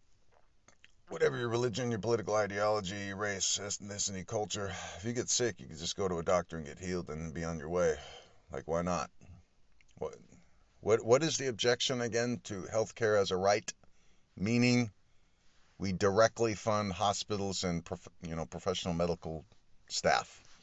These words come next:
to staff hospitals to take care of our population when we get sick. That's how you do universal healthcare. You directly fund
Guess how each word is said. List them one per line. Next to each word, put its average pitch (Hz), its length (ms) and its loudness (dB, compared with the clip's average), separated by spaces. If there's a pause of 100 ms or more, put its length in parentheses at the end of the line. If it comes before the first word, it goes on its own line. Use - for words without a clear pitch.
(580)
to 78 160 -6
staff 90 400 4
hospitals 76 680 -2
to - 160 -8
take 101 240 -2
care 98 220 6
of 87 80 4
our 85 140 6
population 80 600 0
when 71 160 -6
we 69 80 -6
get 65 220 -4
sick. - 240 -4 (100)
That's 85 220 2
how 92 80 4
you 87 100 2
do 78 220 -4
universal 67 480 -8
healthcare. 60 340 -10
You 76 80 -8
directly 90 800 4
fund 85 500 0